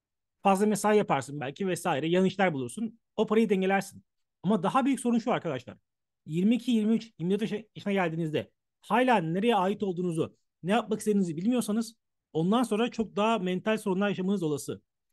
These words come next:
Çünkü bir yandan çalışırken bir yandan bunları düşünmek sizi çok daha büyük bir girdabın içine sokacaktır. Yirmi beş yirmi altı yaşlarda. Bu nedenle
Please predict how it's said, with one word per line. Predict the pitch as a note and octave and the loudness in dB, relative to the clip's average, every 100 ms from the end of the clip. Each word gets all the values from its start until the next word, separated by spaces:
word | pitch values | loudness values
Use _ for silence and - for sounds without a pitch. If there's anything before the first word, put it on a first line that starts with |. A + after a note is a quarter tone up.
| _ _ _ | _ _ _
Çünkü | - A#3 G3+ E3 | -2 0 0 2
bir | |
yandan | C4 C4 B3+ | 2 2 -2
çalışırken | G#3+ G3+ A3 A#3+ E3 G2 _ _ _ | -4 -4 -6 -6 -6 -6 _ _ _
bir | F#3 | -2
yandan | B3 A#3 A#3 E3+ | 0 0 0 0
bunları | F3 G#3 | 0 0
düşünmek | A#3+ F#3 F#3 - _ _ _ _ | 0 0 -2 -4 _ _ _ _
sizi | - F#3+ A#3 | -6 -2 -2
çok | A#3+ - | -2 0
daha | G#3+ G#3 | 0 2
büyük | G#3 F3 | 0 0
bir | G#3+ | -4
girdabın | D#3+ F3+ F#3+ G#3+ | -4 -2 -2 -2
içine | G3+ G3+ | -4 -8
sokacaktır. | D#3+ A#2 G#2 G#2+ - _ _ _ - | -10 -10 -12 -16 -20 _ _ _ -8
Yirmi | D3+ F3 | -4 -2
beş | F3+ | -2
yirmi | E3 | -2
altı | D#3+ C#3+ E3+ | -4 -4 -8
yaşlarda. | D3 B2+ A2 F#2 - _ _ _ _ _ _ _ _ - | -8 -8 -14 -14 -20 _ _ _ _ _ _ _ _ -4
Bu | E3+ | 0
nedenle | D4 C4+ G#3+ C#3 G2+ | 2 4 2 0 -6